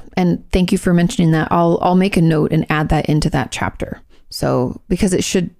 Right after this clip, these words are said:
that's something that I usually address in most of my books, so I'll make sure to do it there too. Okay.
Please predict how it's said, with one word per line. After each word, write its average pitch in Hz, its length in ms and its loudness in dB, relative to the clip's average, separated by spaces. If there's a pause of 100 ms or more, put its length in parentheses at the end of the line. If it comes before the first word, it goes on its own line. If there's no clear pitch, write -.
(600)
that's 170 200 -2
something 170 260 0
that 160 100 2
I 156 40 2
usually 147 260 0
address - 340 -6
in - 140 -4
most - 200 -6
of - 40 -14
my - 160 -6
books, - 300 -10
so - 280 -12
I'll - 100 -6
make - 140 -6
sure - 140 -8
to 92 60 -8
do - 120 -8
it - 80 -10
there - 140 -10
too. - 200 -10 (300)
Okay. - 260 -4